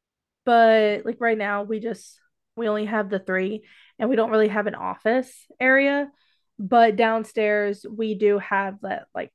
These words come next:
craft corner and, like, where Jake plays video games. So I de-, I have thought about turning that into more of a play area.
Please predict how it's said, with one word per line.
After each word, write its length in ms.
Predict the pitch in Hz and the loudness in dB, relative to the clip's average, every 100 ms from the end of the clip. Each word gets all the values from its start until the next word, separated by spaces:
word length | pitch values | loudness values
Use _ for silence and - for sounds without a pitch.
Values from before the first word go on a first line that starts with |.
| - | -16
craft 480 | - 190 185 - | -2 0 -2 -6
corner 380 | - 208 202 196 | -10 -6 -4 -4
and, 120 | 196 | -4
like, 120 | 180 - | -8 -10
where 160 | 202 190 | -8 -8
Jake 340 | 190 180 - _ | -6 -8 -10 _
plays 400 | - 196 185 196 | -8 -6 -6 -8
video 240 | 208 226 240 | -4 -4 -4
games. 480 | 247 240 247 233 _ - - _ | -6 -8 -8 -12 _ -20 -20 _
So 680 | - - 233 220 220 214 214 _ _ _ _ _ - | -6 2 6 6 6 2 0 _ _ _ _ _ -4
I 220 | 262 302 | 0 0
de-, 120 | 294 | 0
I 220 | 302 285 294 | 0 0 -2
have 280 | 330 381 | -2 -4
thought 260 | - 220 214 | -2 -2 0
about 300 | 220 233 220 | 0 0 -2
turning 360 | - 233 214 190 | -6 -10 -8 -10
that 240 | 175 208 - | -12 -12 -10
into 240 | 254 269 | -8 -4
more 220 | 262 262 | -2 0
of 80 | 254 | 0
a 80 | 262 | -2
play 340 | 262 269 269 | -2 -2 0
area. 680 | 285 262 262 254 254 254 247 | 0 2 2 0 0 -2 -8